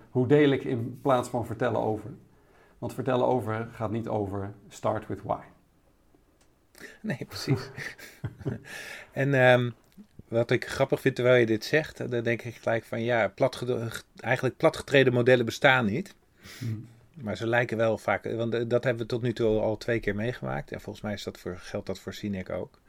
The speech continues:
Speaker 1: Ja.
Speaker 2: Je kan ze plat treden. <laughs> Maar, eh, er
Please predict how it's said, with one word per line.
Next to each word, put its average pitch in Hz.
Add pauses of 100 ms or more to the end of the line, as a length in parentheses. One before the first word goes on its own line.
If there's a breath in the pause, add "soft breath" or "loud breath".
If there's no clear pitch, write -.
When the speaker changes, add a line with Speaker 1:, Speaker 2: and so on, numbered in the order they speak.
(320 soft breath)
Speaker 1:
Ja. - (300)
Speaker 2:
Je 95
kan 127
ze -
plat 117
treden. 90 (280 loud breath)
<laughs> 117 (1000 soft breath)
Maar, 95 (200)
eh, 87
er 82